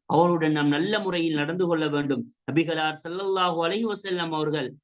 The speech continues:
பெண்களுடைய விடயத்தில் நல்ல முறையில் நடந்து கொள்வதை கூடுதலாக வசியத்து செய்திருக்கிறார்கள். "இஸ்தௌசூ பின் நிசாஇ ஹைரா",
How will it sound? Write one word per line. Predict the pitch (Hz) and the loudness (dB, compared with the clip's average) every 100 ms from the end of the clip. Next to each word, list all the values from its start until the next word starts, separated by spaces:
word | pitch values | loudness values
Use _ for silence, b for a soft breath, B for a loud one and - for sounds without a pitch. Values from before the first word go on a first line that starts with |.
| _ | _
பெண்களுடைய | 165 190 180 170 165 151 | -4 0 0 0 0 0
விடயத்தில் | 160 196 196 - 170 | 0 0 -2 -2 0
நல்ல | 165 190 214 | 0 -2 -4
முறையில் | 196 180 170 | -6 -6 -4
நடந்து | 160 160 185 190 | -4 -6 -4 -2
கொள்வதை | 185 170 160 147 127 - _ | 0 -2 -2 -2 -4 -10 _
கூடுதலாக | 196 220 202 185 165 156 | 0 2 2 0 -4 -6
வசியத்து | 156 220 208 170 165 | -14 -8 -6 -6 -4
செய்திருக்கிறார்கள். | 160 156 147 147 147 143 147 127 - _ | -2 0 0 2 0 0 -2 -4 -8 _
"இஸ்தௌசூ | 147 - 175 175 180 190 185 | -10 -2 0 0 0 0 0
பின் | 190 190 | -2 0
நிசாஇ | 185 185 202 196 190 190 | -2 0 0 0 -4 -4
ஹைரா", | 185 202 196 202 | -4 -2 0 0